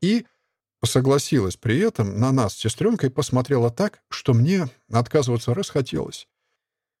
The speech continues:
«Вот жизнь, жестянка! Опять мой слух гаммами мучить будут!» В заключение нас всех, Светлану с Вяземским в том числе, пригласили в воскресенье на торжественный обед.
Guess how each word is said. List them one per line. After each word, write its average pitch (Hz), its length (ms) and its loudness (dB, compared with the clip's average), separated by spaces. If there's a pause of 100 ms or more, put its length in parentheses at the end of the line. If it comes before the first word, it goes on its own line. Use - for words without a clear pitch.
(160)
«Вот 202 300 2
жизнь, 165 420 2
жестянка! 127 920 0
Опять 165 520 2
мой 151 160 2
слух 220 400 -2
гаммами 139 540 2
мучить 120 400 0
будут!» 117 420 -4 (880)
В 117 100 4
заключение 127 600 2
нас 110 240 -2
всех, 170 320 0
Светлану 104 480 0
с - 80 -14
Вяземским 135 520 0
в 110 80 -6
том 90 180 -6
числе, 165 440 0 (240)
пригласили 147 560 2
в 180 60 0
воскресенье 165 640 0
на 139 120 0
торжественный 113 680 -2
обед. 113 420 -8